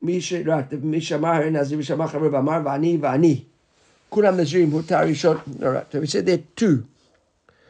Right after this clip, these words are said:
But the Rosh seems to imply that there's no difference between two or three. The Rosh says,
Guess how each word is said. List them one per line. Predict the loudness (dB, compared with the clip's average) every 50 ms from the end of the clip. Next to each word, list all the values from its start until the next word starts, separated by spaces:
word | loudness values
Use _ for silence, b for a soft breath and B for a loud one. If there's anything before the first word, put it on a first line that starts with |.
| b b b b b b b b b b -8
But | -4 0
the | 2 4
Rosh | 4 4 4 4
seems | 2 0 0 2
to | 2 4
imply | 4 4 4 4 4 6 6 6 6 6 4 2 0 -2
that | -4 -4 -2
there's | 0 2
no | 2 4 4
difference | 4 2 -2
between | -4 -2 -4 -4 -2
two | 0 2 2 2
or | 2
three. | 2 0 0 0 -2 -4 -12 _ _ _ _ _ _ b b b b b b b b b
The | _ 2 4
Rosh | 4 4 4
says, | 2 4 6 6 6 4 2 -2